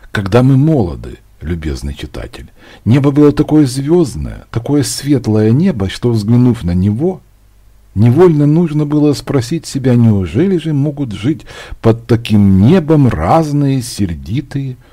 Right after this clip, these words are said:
и капризные люди? Это тоже молодой вопрос, любезный читатель,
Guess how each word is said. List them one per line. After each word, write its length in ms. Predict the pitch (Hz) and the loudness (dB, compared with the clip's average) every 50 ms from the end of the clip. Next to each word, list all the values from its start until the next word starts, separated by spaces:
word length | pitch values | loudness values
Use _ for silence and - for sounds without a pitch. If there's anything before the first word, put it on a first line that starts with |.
| - - - | -20 -20 -20
и 60 | 71 | -20
капризные 840 | - - - 82 - - - - 82 82 78 80 104 131 143 175 185 | -16 -16 -16 -16 -16 -14 -14 -12 -12 -10 -6 -4 -2 0 0 0 0
люди? 500 | 190 208 226 226 208 151 - 131 131 - - _ _ _ _ _ _ _ _ _ _ _ - - - - - - - | 0 -2 -2 -4 -6 -8 -10 -14 -16 -18 -20 _ _ _ _ _ _ _ _ _ _ _ -20 -20 -20 -20 -18 -2 0
Это 280 | 156 208 202 - 202 | 2 2 2 2 0
тоже 340 | 190 - 226 226 190 151 156 | 0 0 0 0 0 2 2
молодой 500 | 139 156 180 202 220 196 196 214 208 185 | 2 4 4 4 2 2 4 4 4 6
вопрос, 560 | 170 202 202 185 180 165 123 95 - - - _ _ _ _ _ | 4 4 2 0 0 -2 -2 -2 -4 -8 -18 _ _ _ _ _
любезный 540 | 95 107 139 127 113 117 101 90 87 92 98 | 0 0 2 2 2 2 0 0 0 -2 -2
читатель, 500 | - 123 117 - 90 82 - - 67 | -4 -6 -6 -6 -8 -8 -8 -10 -14